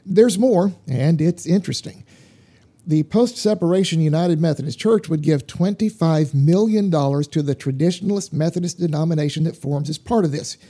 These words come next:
If you want to read this as twenty-five million dollars going to the Wesleyan Covenant Association and the denomination they would form, I wouldn't argue with you. But they may not receive that full twenty-five million,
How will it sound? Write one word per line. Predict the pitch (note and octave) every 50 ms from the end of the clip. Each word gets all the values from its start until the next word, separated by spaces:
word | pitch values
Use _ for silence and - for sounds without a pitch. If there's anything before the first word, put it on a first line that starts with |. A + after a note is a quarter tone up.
| - _ _ _ - - _ _ _
If | - A#2+
you | C#3+ E3
want | A3+ C#4 A#3+
to | F3+
read | E3+ G#3 A3+ G#3+ F3
this | D3+ D#3+ D#3 D3 -
as | C#3+ C3+ B2+ -
twenty-five | - - E3+ F3+ F3 F3 E3+ D#3+ D3+ D3+
million | D#3 E3 D#3+ D3+ D3 C#3+
dollars | D3+ D3+ D3 D3 C#3+ C3+
going | - D3 D3+ D#3 D#3 -
to | - C#3
the | C3+
Wesleyan | D3 D3 E3+ D#3 - - D#3 D#3 D3+ C#3 C3
Covenant | - F#3 G3+ G#3+ G3 G3+ G3+ F#3
Association | E3 C#3+ - F3+ F3 E3 - D#3+ E3 D#3+ D#3 D3+ - D#3+ E3
and | E3 D3 C3
the | - C#3
denomination | C#3 D#3+ D#3 D#3+ D#3+ D#3 D#3 D#3 D3+ - - C3
they | D#3 D#3
would | D3+ D#3 -
form, | - - G#3+ G#3+ G#3+ G#3+ G3 F3 - - - - _ _ _ _ -
I | -
wouldn't | G3 C#4 C#4+ G#3+ F3
argue | G3+ A#3 G#3+ D#3 D#3 C#3+
with | C#3 C3+ A#2+
you. | D3 E3 E3+ - _ _ _ - - - - _ _ _ _ _ _ _ _ _ -
But | - - - G3 B3 A#3 F3 E3 - - - -
they | - F#3+ G3+ A#3+
may | A#3 G#3+ G#3+
not | G#3+ A3+ A3 G3+
receive | G#3+ - - C4+ C4 G#3
that | D#3 C#3 -
full | - D#3 D3+
twenty-five | C#3+ - D#3 D3+ D3+ C3+ - D3+ D3+ C#3+ C#3+
million, | D#3 F3 F#3 G3 G#3+ A3 G#3+